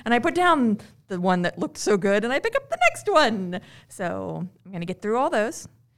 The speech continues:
And then my reading goal is, um, shooting for fifty books this year. That's about one a week.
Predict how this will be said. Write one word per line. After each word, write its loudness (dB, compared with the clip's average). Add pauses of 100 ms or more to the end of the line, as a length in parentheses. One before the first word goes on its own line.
(300)
And -2
then -2
my -2
reading -4
goal -2
is, -6 (240)
um, -12 (400)
shooting -8
for -6
fifty -8
books -8
this -10
year. -6 (340)
That's -18
about -2
one -4
a -8
week. -10